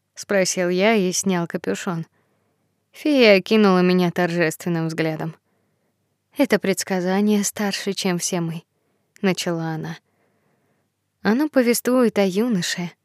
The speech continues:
в жилах которого течет кровь обоих миров. Он спасет эти миры и принесет им свет». Она набрала в легкие побольше воздуха и продолжила.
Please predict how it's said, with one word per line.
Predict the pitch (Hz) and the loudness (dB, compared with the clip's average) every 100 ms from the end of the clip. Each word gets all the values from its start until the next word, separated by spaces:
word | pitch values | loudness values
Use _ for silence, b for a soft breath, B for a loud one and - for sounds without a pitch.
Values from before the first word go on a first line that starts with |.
| _ | _
в | - | -2
жилах | 208 208 196 180 | 2 4 4 2
которого | 190 175 202 214 180 180 | -2 -2 0 2 2 0
течет | 208 - 202 - | -2 -2 -4 -2
кровь | 185 185 208 | 0 0 0
обоих | 269 220 214 202 - | -2 2 0 0 0
миров. | 196 170 165 - _ _ _ _ _ _ _ _ - | -2 -2 -6 -14 _ _ _ _ _ _ _ _ -2
Он | 247 | 0
спасет | 208 - 196 - 196 190 | 0 -2 -4 -2 -4 -2
эти | 190 202 | -2 0
миры | 196 190 190 233 233 | 2 2 2 2 0
и | |
принесет | 214 220 214 202 - 190 190 | 0 2 4 2 0 -4 -2
им | 175 | -2
свет». | 170 170 165 - _ _ _ _ _ _ | -4 -6 -10 -16 _ _ _ _ _ _
Она | - 202 196 | 0 4 4
набрала | 180 180 175 175 | 4 4 4 4
в | 170 | 2
легкие | 185 220 - 196 | 2 0 -2 -4
побольше | 180 190 214 208 - 185 | 0 -2 0 -2 -2 -4
воздуха | 180 240 196 202 - | 0 0 0 -2 0
и | 208 | 0
продолжила. | 185 208 202 170 156 160 170 | 0 -2 -2 -4 -6 -8 -10